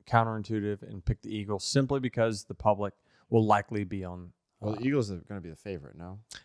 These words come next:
Speaker 1: They're the favorite, but that doesn't mean that the public is betting them. So there is a difference.
Speaker 2: Okay. I, too, would
Speaker 1: Dirty Mo Doe will explain that to you.
Speaker 2: There you go. Good, good, good plug for, for Letarte there. Uh, another thing, since we're on the Dirty Mo topic and other Dirty Mo podcasts,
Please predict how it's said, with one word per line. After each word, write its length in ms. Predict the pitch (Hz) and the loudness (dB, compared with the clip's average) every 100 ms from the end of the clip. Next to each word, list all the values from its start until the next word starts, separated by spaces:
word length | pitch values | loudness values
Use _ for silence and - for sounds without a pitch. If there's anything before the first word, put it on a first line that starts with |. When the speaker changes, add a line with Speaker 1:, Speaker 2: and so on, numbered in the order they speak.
| _ | _
Speaker 1:
They're 160 | 135 165 | 10 10
the 100 | 160 | 8
favorite, 400 | 202 226 113 - | 6 4 2 -2
but 100 | 101 | 2
that 100 | 147 | 4
doesn't 240 | 175 170 | 4 2
mean 200 | 151 147 | 0 2
that 160 | 131 - | 0 0
the 80 | 101 | -6
public 680 | - 151 139 107 95 - _ _ _ _ _ _ _ | 2 4 6 2 0 -6 _ _ _ _ _ _ _
is 180 | 120 98 | 2 6
betting 360 | 127 123 104 | 6 6 4
them. 180 | 78 - _ | -2 -12 _
So 180 | - 117 | 0 4
there 220 | 110 123 | 6 6
is 160 | 143 123 | 6 4
a 60 | 113 | 0
difference. 560 | 117 98 64 - - - _ _ _ _ - - | -2 -6 -12 -16 -18 -20 _ _ _ _ -20 -8
Speaker 2:
Okay. 160 | 80 78 _ | -6 -6 _
I, 300 | 104 120 123 113 | 4 6 6 4
too, 220 | - 117 95 | -2 -2 4
would 100 | 95 | 6
Speaker 1:
Dirty 200 | 156 151 | 6 6
Mo 200 | 135 120 | 4 4
Doe 240 | 135 123 | 4 2
will 260 | 101 101 - | 2 -2 -6
explain 380 | 117 - 107 | -10 -2 0
that 140 | 92 78 | 0 -6
to 100 | 98 | -14
you. 120 | - 95 _ _ - | -16 -20 _ _ -8
Speaker 2:
There 180 | 90 | -4
you 60 | 85 | -4
go. 240 | 85 78 87 _ _ | -4 -8 -12 _ _
Good, 220 | 98 85 - | -4 -4 -4
good, 260 | 110 92 87 _ _ | -4 -4 -8 _ _
good 180 | 110 87 | -2 0
plug 300 | 113 95 90 | 4 2 2
for, 260 | - 92 - _ | -10 -12 -14 _
for 180 | - 101 | -8 -6
Letarte 400 | 95 90 98 - | -6 -2 -2 -2
there. 180 | 90 82 - - - | -8 -14 -18 -20 -6
Uh, 220 | - 113 110 | 2 2 4
another 260 | 135 165 | 6 6
thing, 180 | 160 147 | 4 0
since 180 | 123 127 | -2 -4
we're 100 | 127 | -4
on 80 | 120 | -2
the 80 | 107 | -2
Dirty 240 | 113 104 | 0 -2
Mo 360 | 104 104 101 80 | -2 -2 -2 -4
topic 360 | - 90 92 87 | -2 -2 -2 -8
and 220 | 92 90 | -12 -8
other 160 | 98 90 | -6 -4
Dirty 220 | 101 95 | -4 -6
Mo 120 | 90 | -8
podcasts, 560 | 92 90 - 80 87 | -8 -10 -10 -14 -16